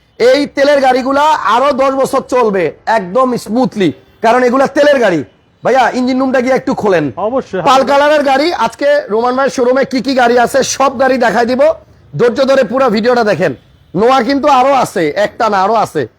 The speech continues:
Speaker 2: জি।
Speaker 1: তো এইটা হচ্ছে দুই হাজার বারোর এসআই নোয়া।
Speaker 2: বারোর
Speaker 1: আর
Speaker 2: এসআই।
Speaker 1: নোয়ার ভিতরে ভাই,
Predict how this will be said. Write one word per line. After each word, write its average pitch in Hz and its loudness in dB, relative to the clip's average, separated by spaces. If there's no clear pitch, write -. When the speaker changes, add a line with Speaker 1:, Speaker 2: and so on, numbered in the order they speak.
Speaker 2:
জি। 151 -14
Speaker 1:
তো 208 2
এইটা 240 2
হচ্ছে 277 0
দুই 247 0
হাজার 262 2
বারোর 240 0
এসআই 262 0
নোয়া। 202 0
Speaker 2:
বারোর 180 -4
Speaker 1:
আর 190 0
Speaker 2:
এসআই। 170 -8
Speaker 1:
নোয়ার 214 2
ভিতরে 233 0
ভাই, 214 0